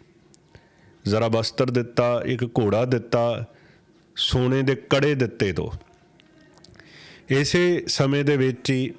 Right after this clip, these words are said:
ਦੀਵਾਨ ਕੌੜਾ ਮੱਲ ਜੀ ਨੇ, ਕਿਉਂਕਿ ਉਹਨਾਂ ਦੇ ਮਨ ਦੀ ਭਾਵਨਾ ਸੀ ਇਹ ਫਤਿਹ ਹਾਸਲ ਹੋਵੇ, ਉਹਨਾਂ ਨੇ ਨਨਕਾਣਾ ਸਾਹਿਬ ਬਾਲ ਲੀਲਾ ਗੁਰਦੁਆਰਾ ਹੈ ਜਿਹੜਾ, ਉਹਦੀ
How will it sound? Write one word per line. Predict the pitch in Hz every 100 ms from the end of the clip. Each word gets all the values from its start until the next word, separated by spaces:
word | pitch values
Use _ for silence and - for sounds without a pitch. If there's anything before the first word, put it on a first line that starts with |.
| _ 127
ਦੀਵਾਨ | 117 117 117 123
ਕੌੜਾ | 120 117 120 127
ਮੱਲ | 123 117
ਜੀ | 107 104
ਨੇ, | 101 98 - _ _ _ - _ - _ _ _ _ -
ਕਿਉਂਕਿ | 117 113
ਉਹਨਾਂ | 127 131
ਦੇ | 131
ਮਨ | 127 117 117
ਦੀ | 127
ਭਾਵਨਾ | 120 117 101 113 127
ਸੀ | 120 131
ਇਹ | 127
ਫਤਿਹ | 123 107 135
ਹਾਸਲ | 120 104 123
ਹੋਵੇ, | 120 104 117 135 - - - _
ਉਹਨਾਂ | 131 143
ਨੇ | 147
ਨਨਕਾਣਾ | 135 120 120 123 127 127
ਸਾਹਿਬ | - 117 113
ਬਾਲ | 98 113 120
ਲੀਲਾ | 127 127 117 117
ਗੁਰਦੁਆਰਾ | 110 104 101 95
ਹੈ | 92
ਜਿਹੜਾ, | 85 85 85 - _ - - - - - _ _ _
ਉਹਦੀ | 135 147 156